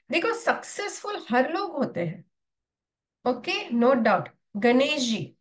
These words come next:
शिव जी, कृष्णा जी, शाहरुख खान, ओके, शिव और शक्ति, शि-, ओके, सब में acid sound आता है।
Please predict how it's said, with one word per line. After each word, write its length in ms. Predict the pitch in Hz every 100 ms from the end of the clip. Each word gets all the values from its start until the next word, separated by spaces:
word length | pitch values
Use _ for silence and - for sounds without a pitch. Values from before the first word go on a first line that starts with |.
| _ -
शिव 440 | - 330 381 349
जी, 400 | 311 262 160 - _ _ -
कृष्णा 460 | 269 - 339 349
जी, 420 | 339 285 180 - -
शाहरुख 540 | - 262 302 359 -
खान, 360 | 330 302 170 - _ _ _ _ _ _ _ _ _ _ _ _ _ _ _ _ -
ओके, 300 | 240 240 359
शिव 320 | - - 330 339
और 120 | 349
शक्ति, 580 | 311 277 - 180 175 _ _
शि-, 360 | - - 269 - _ _ _ _ _ _ _ _ _ _ _ -
ओके, 480 | 262 - 277 170 - _
सब 360 | - - 320 -
में 320 | 359 453 453
acid 280 | 359 - 339
sound 300 | - 285 285
आता 220 | 202 180
है। 140 | 202